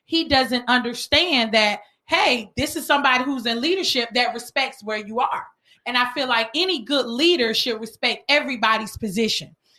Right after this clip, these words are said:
If I clean the toilets, I expect the C E O to respect the fact that I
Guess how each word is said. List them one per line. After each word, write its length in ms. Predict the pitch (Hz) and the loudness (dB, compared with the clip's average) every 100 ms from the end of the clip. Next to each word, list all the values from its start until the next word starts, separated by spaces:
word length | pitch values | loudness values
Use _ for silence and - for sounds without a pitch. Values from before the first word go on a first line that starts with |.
| _ | _
If 120 | 233 233 | -4 2
I 220 | 302 349 | 2 2
clean 300 | 349 359 285 | 0 -4 -4
the 80 | 226 | -6
toilets, 480 | - - 381 233 220 | 0 2 2 2 0
I 180 | 247 247 | 2 2
expect 360 | 233 - 247 220 | 0 -6 -8 -8
the 60 | |
C 340 | 220 302 247 226 | -10 -8 -8 -2
E 40 | |
O 160 | 262 247 | -2 -2
to 120 | 226 | -8
respect 460 | 220 - 262 240 - | -14 -8 -4 -4 -8
the 60 | |
fact 300 | - 330 330 - _ - | -2 0 0 -4 _ -6
that 140 | - | 0
I 140 | 233 | 2